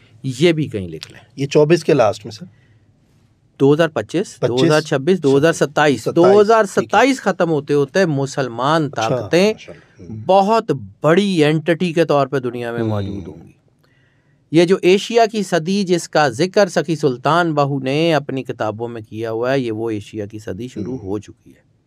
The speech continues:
Speaker 2: ठीक है।
Speaker 1: और ये एशिया की सदी में एशियन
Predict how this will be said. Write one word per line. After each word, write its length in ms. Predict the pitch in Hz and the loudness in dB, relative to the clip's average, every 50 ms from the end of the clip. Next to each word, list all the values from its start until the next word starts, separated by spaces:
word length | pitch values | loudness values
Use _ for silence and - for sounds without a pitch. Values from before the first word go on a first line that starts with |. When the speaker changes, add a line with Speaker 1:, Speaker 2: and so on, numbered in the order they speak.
| _ _ - | _ _ -18
Speaker 2:
ठीक 220 | - 175 - - | -18 -18 -16 -18
है। 120 | 95 101 _ _ _ _ _ _ _ _ _ _ _ _ _ _ _ _ - | -20 -20 _ _ _ _ _ _ _ _ _ _ _ _ _ _ _ _ -10
Speaker 1:
और 140 | - 123 123 | -8 -6 -4
ये 140 | 131 143 147 | -2 -2 -2
एशिया 500 | 120 139 147 135 139 - 151 147 147 143 | 0 0 0 0 0 0 0 0 0 0
की 140 | 139 135 | -2 -6
सदी 320 | 127 - 127 113 120 127 127 | -6 -6 -6 -6 -4 -6 -6
में 400 | 120 123 131 143 151 156 156 - | -4 -4 -2 0 0 0 -2 0
एशियन 640 | - 131 131 123 - - - 131 135 135 131 131 127 | 0 0 0 -2 -4 -6 -2 0 0 0 0 -2 -6